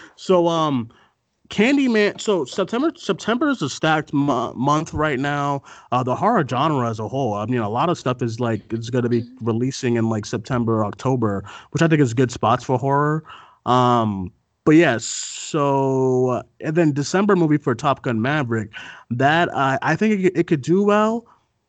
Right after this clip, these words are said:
Speaker 1: Um, 'cause, 'cause December, I mean, all they really have is Dune in December, and then what else? It was one other movie that was kinda big. Um, I forget. But, like, uh, so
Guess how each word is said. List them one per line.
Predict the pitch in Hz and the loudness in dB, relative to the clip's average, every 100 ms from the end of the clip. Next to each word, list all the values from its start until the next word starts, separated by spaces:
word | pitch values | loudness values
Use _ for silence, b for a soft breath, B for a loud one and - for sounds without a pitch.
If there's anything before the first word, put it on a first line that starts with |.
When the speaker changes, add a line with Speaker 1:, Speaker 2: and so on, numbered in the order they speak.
| _ 165 | _ -2
Speaker 1:
Um, | 156 | -2
'cause, | - 175 135 - | 2 0 0 -12
'cause | - 190 160 | 0 0 0
December, | 143 156 220 254 320 285 - | -8 -4 0 2 2 0 -2
I | |
mean, | 185 202 | 0 2
all | 165 226 | 2 0
they | 277 277 | 0 0
really | 269 226 | 2 2
have | 190 170 | 2 0
is | 135 | -2
Dune | 113 151 190 170 | 0 4 6 4
in | 135 123 | 0 -4
December, | 123 139 127 120 | -8 -2 0 2
and | 120 | 0
then | 123 131 | 0 -2
what | 156 | -2
else? | 107 92 | -2 -4
It | 120 | -8
was | 110 | -6
one | 143 | -6
other | 131 113 | -2 -2
movie | 107 107 | 0 0
that | 101 | -2
was | 95 | -6
kinda | - 131 120 | -10 -6 -4
big. | 117 113 113 113 B B B B B | 0 0 0 -4 B B B B B
Um, | 123 110 101 | 0 0 -2
I | 113 | -4
forget. | 107 98 - | -4 -6 -4
But, | 165 | 2
like, | 139 123 113 | 2 2 0
uh, | 139 139 127 | 2 4 2
so | 120 170 143 | 0 2 2